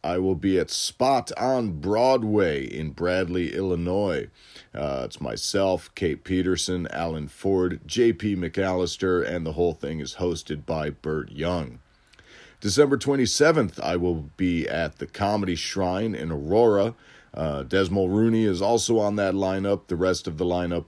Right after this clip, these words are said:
I'm not aware of as of this point, uh, but I will let you know when I can let you know. Uh, and something major is coming in January. I can't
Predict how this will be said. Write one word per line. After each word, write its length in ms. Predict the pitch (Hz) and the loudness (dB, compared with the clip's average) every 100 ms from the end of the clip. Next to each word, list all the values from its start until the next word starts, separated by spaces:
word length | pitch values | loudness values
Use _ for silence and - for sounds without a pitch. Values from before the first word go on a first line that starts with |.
| - | -6
I'm 800 | 78 82 85 80 78 85 87 90 | -6 -4 -4 -4 -4 -4 -4 -2
not 300 | 90 90 85 | 0 2 2
aware 400 | 82 85 82 85 | 0 0 0 0
of 280 | 82 80 67 | -2 -4 -8
as 280 | - 78 78 | -6 -6 -6
of 240 | 73 76 | -8 -6
this 240 | 85 90 - | -4 -2 -4
point, 580 | - 95 113 123 - | -4 -2 -2 -4 -6
uh, 280 | - 80 76 | -6 -4 -4
but 140 | 73 78 | -4 -4
I 100 | 73 | -4
will 140 | 78 | -4
let 260 | 78 71 - | -4 -6 -8
you 80 | |
know 240 | 73 76 80 | -6 -4 -4
when 200 | 82 82 | -4 -4
I 80 | 73 | -6
can 220 | 76 78 | -6 -4
let 240 | 76 - | -6 -6
you 60 | 69 | -8
know. 320 | 73 87 107 - - - - - - | -4 -4 -4 -10 -20 -20 -20 -20 -6
Uh, 480 | - 113 117 107 101 - | 2 4 6 4 2 0
and 180 | 95 98 | -4 -2
something 580 | - 156 139 120 113 120 | 0 2 2 4 4 6
major 600 | 131 139 113 107 98 85 | 6 6 6 4 4 4
is 160 | 80 | 0
coming 360 | - 95 92 85 | 2 2 2 -2
in 140 | 78 | -2
January. 880 | 76 98 95 90 80 78 71 71 73 - | 0 0 2 0 0 0 0 -2 -4 -6
I 140 | 76 | -6
can't 420 | 76 - 107 98 | -6 -4 -2 -2